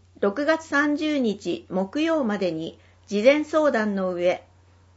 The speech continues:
七月十五日金曜までに申請。その他、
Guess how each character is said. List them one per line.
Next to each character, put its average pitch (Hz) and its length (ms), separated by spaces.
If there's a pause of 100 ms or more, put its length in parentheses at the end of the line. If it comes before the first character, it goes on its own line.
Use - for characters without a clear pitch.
七 - 240
月 254 240
十 262 240
五 247 140
日 202 500
金 302 280
曜 320 200
ま 202 160
で 185 140
に 151 260
申 208 320
請。 180 500 (720)
そ - 180
の 262 140
他、 233 340